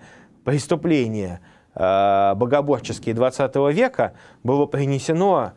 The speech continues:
не русским, а Меркандером, когда он ледоруб всё-таки в голову этого беса, этого гниды этой Троцкого воткнул, так сказать. Первый акт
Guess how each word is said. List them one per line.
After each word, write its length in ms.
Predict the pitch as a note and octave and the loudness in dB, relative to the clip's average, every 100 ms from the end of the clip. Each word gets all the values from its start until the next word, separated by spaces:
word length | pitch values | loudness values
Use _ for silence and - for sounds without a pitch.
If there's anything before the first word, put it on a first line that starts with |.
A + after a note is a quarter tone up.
| - _ _ | -18 _ _
не 160 | C#3 C#3 | -4 0
русским, 520 | F#3 A#3+ - A#2+ G#2+ | 2 0 0 -2 0
а 160 | A2 A2 | 0 0
Меркандером, 680 | B2 A2+ G#3+ G3 C3 G#2+ F#2+ | -2 0 0 0 0 -2 -2
когда 280 | G#2+ C3+ | 0 2
он 800 | B2+ G#2 G2 F#2 F2+ F2+ F#2 G2 | 2 -2 -4 -8 -10 -10 -8 -4
ледоруб 500 | A2 B2 D3 E3 F3 | -2 2 2 2 -2
всё-таки 360 | - B2+ - A#2 | -4 -8 -2 -2
в 160 | G2 G2+ | -2 -2
голову 440 | C3 C#3 A2+ A2+ | 0 2 2 2
этого 360 | G#2+ G#2+ G#2+ - - - | 0 0 -4 -4 -14 -6
беса, 500 | A2+ G2 F3 C#3 B2+ | -2 2 2 2 0
этого 340 | A2+ A2+ A2 - - G#2+ | 0 0 -2 -2 -10 -4
гниды 500 | A#2 E3 E3 A#2+ A2 | 0 2 2 2 2
этой 360 | - G2 F2 - | 0 -6 -6 -4
Троцкого 600 | C#3 D#3 B2 - G#2+ G#2 | 0 0 -2 -4 -2 0
воткнул, 500 | B2+ - C#3+ B2 G2+ | -2 -2 -2 -2 -4
так 120 | - | -6
сказать. 180 | G#2+ G2+ | -10 -2
Первый 380 | G#3+ G#3+ D#3+ D3 | 0 2 2 2
акт 240 | C#3+ | 0